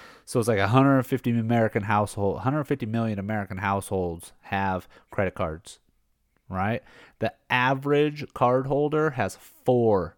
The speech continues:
credit cards. Like, how, how stupid is that? Okay. Uh, now, there's also medical debt. I don't count that. All right. That wasn't your fault. Hey, you got sick, you got hurt, you got injured. You,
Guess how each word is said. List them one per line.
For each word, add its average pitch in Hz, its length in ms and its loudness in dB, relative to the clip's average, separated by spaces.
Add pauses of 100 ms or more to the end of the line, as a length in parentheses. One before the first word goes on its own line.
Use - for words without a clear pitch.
(100)
credit 95 240 -2
cards. 92 540 -6 (520)
Like, 95 160 -10
how, 110 320 -2 (180)
how 113 200 -6
stupid 110 420 -4
is 92 140 -4
that? 82 260 -10 (300)
Okay. 101 420 -6 (840)
Uh, 113 360 -2
now, 151 380 4
there's 123 240 0
also 156 260 4
medical 156 360 0
debt. 170 320 4 (120)
I 147 120 2
don't 139 160 0
count 123 260 -2
that. 104 300 -2 (280)
All 113 100 -4
right. 127 260 -2
That 135 120 0
wasn't 139 300 2
your 135 120 0
fault. 123 420 2 (160)
Hey, 123 360 -2 (120)
you 120 140 -10
got 123 240 0
sick, 135 380 -2
you 120 100 -8
got 120 220 -2
hurt, 135 260 -2
you 117 100 -6
got 123 320 0
injured. 120 480 0 (380)
You, 110 260 -4